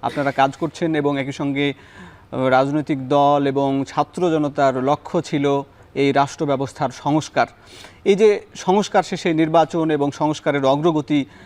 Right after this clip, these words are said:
আহ, আপনাদের দিকে তাকিয়ে আছে সারা দেশের মানুষ,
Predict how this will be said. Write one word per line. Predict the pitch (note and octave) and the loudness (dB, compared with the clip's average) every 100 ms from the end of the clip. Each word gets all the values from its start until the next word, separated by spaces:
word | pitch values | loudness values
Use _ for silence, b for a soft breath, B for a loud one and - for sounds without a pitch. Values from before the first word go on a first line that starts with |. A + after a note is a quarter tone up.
| B | B
আহ, | A#2+ B2+ B2+ A#2+ B2 | 0 4 4 2 -2
আপনাদের | C#3+ - F3+ F3 D#3 | -6 0 0 2 0
দিকে | D#3 D#3 | -2 -2
তাকিয়ে | D3 C#3 - D3 | 0 0 0 -4
আছে | C3 | -4
সারা | C#3 C#3+ C3+ | -6 -2 -2
দেশের | C3 - C3+ | -2 -4 -4
মানুষ, | B2 B2 B2+ - | -2 -2 -2 -6